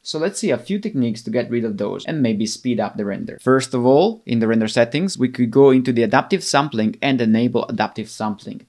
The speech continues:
Adaptive sampling will try to give more attention to problematic areas of your render at the cost of performance. Now I will launch a render with that just to see how long it takes.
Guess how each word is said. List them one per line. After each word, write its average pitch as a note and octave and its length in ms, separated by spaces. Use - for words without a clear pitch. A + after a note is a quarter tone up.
Adaptive C3 540
sampling A#2 640
will A2+ 160
try C#3 240
to C3 120
give A#2+ 340
more D3 260
attention A#2+ 480
to A2+ 140
problematic A#2 640
areas A2+ 400
of G#2+ 100
your A2 120
render A#2+ 420
at - 80
the A3 80
cost A2 400
of G#2+ 120
performance. B2 680
Now B2+ 200
I A#2+ 40
will B2 160
launch B2+ 300
a F3+ 40
render C3 300
with G#2+ 180
that D#3 240
just C#3 180
to C#3 60
see B2+ 200
how A#2 100
long A2 260
it A2 140
takes. - 400